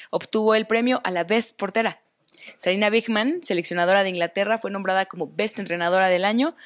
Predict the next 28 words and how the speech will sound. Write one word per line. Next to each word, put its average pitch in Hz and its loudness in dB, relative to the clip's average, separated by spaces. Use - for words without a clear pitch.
mientras 175 -4
que - -4
Ederson 190 -2
Moraes, 196 0
del 170 -2
Manchester 175 -4
City 202 -4
y 180 -8
de 165 0
la 165 -2
selección 170 -2
de 254 2
Brasil, 214 -4
fue 233 2
elegido 226 0
como 151 -10
Best - -4
Portero. - -8
Ya 247 4
hay 320 2
fecha 311 2
para 240 6
el 214 0
partido 233 2
España-Brasil 233 2
contra 220 0
el 180 0
racismo. 233 -2